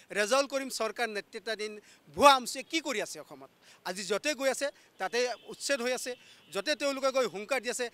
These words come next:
তাতে আন্দোলন হৈ আছে। আজি তেওঁলোকে অকল কি ধৰণৰ মানুহখিনিক পেনিক কৰি, আতংকিত কৰি ৰাজপথত ওলাই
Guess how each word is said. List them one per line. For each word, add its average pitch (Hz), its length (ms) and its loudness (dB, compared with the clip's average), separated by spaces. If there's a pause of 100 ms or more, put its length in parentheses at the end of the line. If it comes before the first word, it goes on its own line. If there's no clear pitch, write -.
(180)
তাতে 190 220 0
আন্দোলন 247 440 0
হৈ 233 140 -2
আছে। 233 240 -6 (680)
আজি 269 460 -2 (440)
তেওঁলোকে 277 480 2 (220)
অকল 240 420 6 (440)
কি 320 160 -2
ধৰণৰ 302 480 0
মানুহখিনিক 233 640 -6 (240)
পেনিক 233 260 -2 (100)
কৰি, 247 160 0 (160)
আতংকিত 254 420 -10 (140)
কৰি 208 160 -2 (440)
ৰাজপথত 294 560 2 (200)
ওলাই 311 200 8